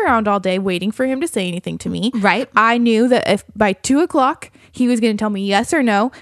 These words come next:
Speaker 1: and then that I needed to be ready and at this place at four."
Speaker 2: Mm-hmm.
Speaker 1: I was
Speaker 2: Yeah.
Speaker 1: like, "That I like."
Speaker 2: Yeah. "Excellent.
Speaker 1: Uh, I have plans, but let me get with you around two or three."
Speaker 2: Mm-hmm.
Speaker 1: The best.
Speaker 2: I love it. That was really good.
Speaker 1: Yeah, I
Speaker 2: Yeah.
Speaker 1: was like,
Speaker 2: It's a great
Speaker 1: "This
Speaker 2: green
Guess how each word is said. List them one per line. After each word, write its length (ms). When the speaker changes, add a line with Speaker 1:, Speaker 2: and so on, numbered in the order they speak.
Speaker 1:
and 160
then 80
that 120
I 100
needed 280
to 60
be 120
ready 420
and 140
at 200
this 140
place 260
at 160
four." 320
Speaker 2:
Mm-hmm. 280
Speaker 1:
I 40
was 140
Speaker 2:
Yeah. 200
Speaker 1:
like, 80
"That 360
I 100
like." 360
Speaker 2:
Yeah. 240
"Excellent. 400
Speaker 1:
Uh, 40
I 40
have 200
plans, 380
but 140
let 140
me 140
get 180
with 200
you 260
around 320
two 200
or 120
three." 440
Speaker 2:
Mm-hmm. 160
Speaker 1:
The 140
best. 460
Speaker 2:
I 120
love 220
it. 200
That 160
was 180
really 280
good. 340
Speaker 1:
Yeah, 220
I 120
Speaker 2:
Yeah. 80
Speaker 1:
was 80
like, 220
Speaker 2:
It's 80
a 80
great 160
Speaker 1:
"This 160
Speaker 2:
green 140